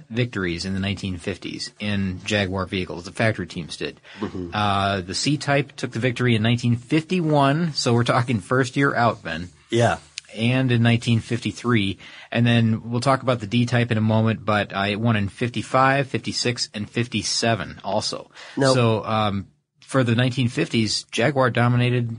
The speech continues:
Speaker 1: uh, the endurance car circuit at Le Mans.
Speaker 2: Absolutely. No ifs, ands, and buts. We should also point out that they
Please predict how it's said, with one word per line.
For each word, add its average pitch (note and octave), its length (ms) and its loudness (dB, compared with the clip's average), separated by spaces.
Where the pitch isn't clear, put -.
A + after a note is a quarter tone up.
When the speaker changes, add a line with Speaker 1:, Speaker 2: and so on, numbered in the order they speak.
Speaker 1:
uh, A2 300 -4
the A2 220 -2
endurance A#2+ 340 2
car A2 480 0
circuit B2 540 0
at A2+ 180 -2
Le G#2+ 80 -4
Mans. B2+ 300 -2
Speaker 2:
Absolutely. B2+ 640 0
No C3 260 4
ifs, C#3 300 0
ands, B2 440 0
and G2+ 200 -4
buts. - 420 -2
We C#3+ 100 2
should C3+ 240 2
also D#3 500 2
point B2+ 400 2
out F2+ 300 0
that G#2+ 460 2
they A2+ 340 2